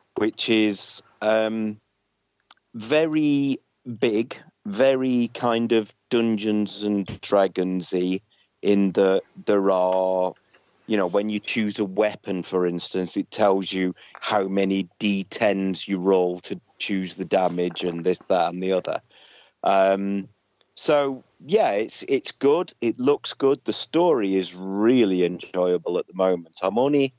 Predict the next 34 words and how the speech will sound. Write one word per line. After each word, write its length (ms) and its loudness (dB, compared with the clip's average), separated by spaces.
sort 360 0
of, 240 -2
you 80 -2
know, 300 2
a 100 -2
couple 380 0
of 100 2
three 280 2
hours 320 2
into 400 -4
it, 160 -4
so 220 2
there's 180 0
a 60 2
lot 240 2
more 220 0
to 140 -8
come. 380 -4
Um, 600 0
and 180 -4
there 80 0
will 220 2
be 200 2
a 60 2
review 440 -4
forthcoming 800 -2
as 120 -6
well. 440 -2
But 280 0
so 540 -2
far, 560 -2
it's 380 -4
very 460 0
enjoyable. 640 -2